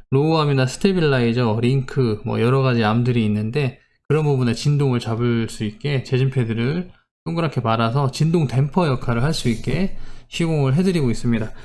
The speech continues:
저희가, 저희 시공을 보시려면 네이버 카페에서 여기에다 그냥 오닉스 코리아 치시면 돼요. 요걸 치면 카페가 나오는데, 여기에 시공 단가표랑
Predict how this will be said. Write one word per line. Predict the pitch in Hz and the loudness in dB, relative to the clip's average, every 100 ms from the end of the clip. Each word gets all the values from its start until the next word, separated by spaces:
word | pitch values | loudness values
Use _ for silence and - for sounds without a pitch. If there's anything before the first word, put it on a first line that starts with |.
| - - - | -18 -10 -2
저희가, | 135 160 170 165 156 151 139 147 | 2 2 4 2 2 0 -2 0
저희 | 160 160 | 0 2
시공을 | - 214 214 202 175 | 2 2 4 2 2
보시려면 | - 143 165 170 143 139 170 | 2 2 2 2 2 0 0
네이버 | 131 135 139 135 | 0 2 2 0
카페에서 | 175 - 165 147 147 165 143 - - - _ _ _ _ - - - - - - | -2 -2 -2 -2 -2 -4 -6 -8 -16 -20 _ _ _ _ -20 -20 -18 -12 -8 -6
여기에다 | 123 123 123 117 | -2 -2 -2 -2
그냥 | 113 120 117 | -4 -4 -2
오닉스 | 123 143 135 - | -2 -2 -4 -10
코리아 | 127 120 | -6 -4
치시면 | 113 151 147 | -4 -6 -6
돼요. | 107 98 - - - - - _ - - - - - - - - - - - - - - - - - - - - - _ _ _ 127 | -4 -6 -6 -10 -14 -16 -20 _ -18 -12 -10 -8 -6 -6 -6 -6 -8 -10 -12 -14 -14 -14 -4 0 2 0 -2 -6 -14 _ _ _ -6
요걸 | 120 123 | -2 -2
치면 | 120 151 160 160 123 | -2 -4 -4 -4 -4
카페가 | 175 175 190 139 | -6 -2 0 0
나오는데, | 117 117 117 123 151 131 - - - _ 135 | 0 0 -2 -4 -6 -6 -12 -18 -20 _ -2
여기에 | 143 160 156 151 | 0 0 0 0
시공 | 214 208 175 | 2 0 2
단가표랑 | 131 139 180 180 143 127 120 160 214 - | 0 2 0 0 -2 0 0 0 -4 -6